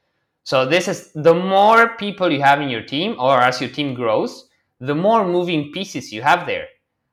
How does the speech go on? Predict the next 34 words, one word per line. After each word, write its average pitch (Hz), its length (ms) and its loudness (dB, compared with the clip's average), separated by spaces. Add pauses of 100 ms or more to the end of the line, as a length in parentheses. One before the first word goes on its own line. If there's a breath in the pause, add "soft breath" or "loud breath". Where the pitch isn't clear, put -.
(120)
And 117 240 -4
there's 117 220 -2
more 117 260 -4
output, 190 640 2
there's 123 260 0
more, 120 520 0 (720)
let's, 175 260 -2
let's 175 440 0
use 170 160 -4
an 147 60 2
example. 113 440 -2
So 127 220 -2
you 143 100 2
have 165 220 4
five, 156 320 4
you 165 80 2
have 180 200 2
three 190 200 -4
researchers, 113 600 -6
but 120 140 -2
then 139 140 -2
you, 135 160 -2
you 131 180 -6
start 131 320 -4
growing, 180 380 4
and 135 100 -2
then 147 140 0
all 151 240 0
of 156 120 -4
a 139 60 -6
sudden 156 320 0
you 120 80 -6
have 127 300 2 (240)
eight. 110 300 -8